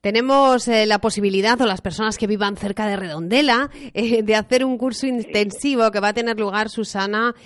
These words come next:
Speaker 1: en los próximos tres, eh, cuatro y cinco. ¿Qué es lo que le vais a explicar a las personas que se acerquen hasta, hasta Redondela?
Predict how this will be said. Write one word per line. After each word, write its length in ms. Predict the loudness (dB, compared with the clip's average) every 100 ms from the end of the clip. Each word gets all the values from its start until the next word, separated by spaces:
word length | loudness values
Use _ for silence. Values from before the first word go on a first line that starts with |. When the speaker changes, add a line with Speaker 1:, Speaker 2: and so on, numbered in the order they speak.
| -12
Speaker 1:
en 160 | -4 -2
los 160 | -2
próximos 560 | -2 -4 -2 -2 -2 -2
tres, 460 | -2 0 0 -2 -6
eh, 80 | -6
cuatro 560 | -2 -2 0 0 -2 -2
y 120 | -6
cinco. 680 | -6 -2 -2 -2 -4 -4 -6 -8 -20 -6
¿Qué 80 | -2
es 80 | 2
lo 140 | 2
que 120 | 2
le 120 | 0
vais 220 | 2 0 -2
a 20 |
explicar 400 | -8 -6 -4 -2
a 40 | 0
las 160 | -4
personas 400 | -6 -6 -4 -6
que 100 | -6
se 140 | -8 -6
acerquen 480 | -6 -6 -6 -6 -6
hasta, 380 | -8 -4 -2 -2
hasta 320 | -4 -6 -6
Redondela? 640 | -4 -4 -4 -6 -12 -18